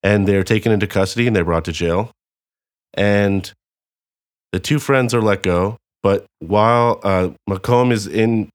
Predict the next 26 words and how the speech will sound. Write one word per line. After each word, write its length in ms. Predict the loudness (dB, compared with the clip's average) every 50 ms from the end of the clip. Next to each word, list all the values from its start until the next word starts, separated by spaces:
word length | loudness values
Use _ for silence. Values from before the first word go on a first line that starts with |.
| _ -6
custody, 560 | -2 -2 -2 -2 -4 -4 -4 -4 -4 -6 -8 _ _
he's 200 | -4 -4 -4 -2
being 200 | 0 0 2 2
interrogated, 680 | 2 0 0 0 2 2 2 2 0 -2 -2 -2 -6 -6 _
interrogated 540 | -4 -4 -2 -2 0 0 0 0 -2 -2 0
by 140 | -2 -2
one 160 | -2 -2 -4 -4
of 40 |
these 140 | -4 -8 -10
cops. 460 | -8 -8 -6 -6 -6 -8 -12 -18 -20 _ _ _ _ _ _ _ _ _ _ _ _ _ -2
And 600 | 0 2 2 2 2 2 0 0 -2 -4 -8 -14 -20 _ _ _ _ _ _ _ _ _ _ _ _ _ _
during 240 | -2 0 0 2 2
that 140 | 2 2
interrogation, 680 | 2 0 0 -2 -2 -2 0 0 -2 -2 0 0 0 -2
he 60 | -2
pulls 260 | -2 -2 -4 -4 -2
a 60 | -4 -4
gun 240 | -2 -2 0 0
out 180 | 2 2 2 2
and 120 | 0 0 -2
he's 160 | -4 -4 -4
using 260 | -4 -4 -4 -2 -4
it 120 | -4 -4 -6
to 60 | -10
sort 200 | -6 -4 -2 -2
of 180 | -2 -4 -6